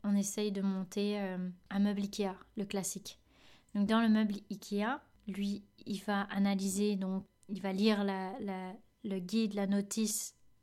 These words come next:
du meuble, du début à la fin. Il va prendre des pots différents, il va mettre ses, les vis pour les trier correctement.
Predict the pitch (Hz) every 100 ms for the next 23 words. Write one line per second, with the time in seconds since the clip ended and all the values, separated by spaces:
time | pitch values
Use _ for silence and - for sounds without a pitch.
0 | _ _ 196 190 196 240 285 226 185 -
1 | - - _ _ - 180 175 208 202 214
2 | 208 185 175 - 240 262 - _ - _
3 | 202 196 196 - 190 190 196 240 233 220
4 | 196 196 208 202 214 190 185 185 - -
5 | 196 - _ 202 190 180 196 294 - -
6 | - _ - 208 202 196 - 214 196 214
7 | 208 190 185 - 220 285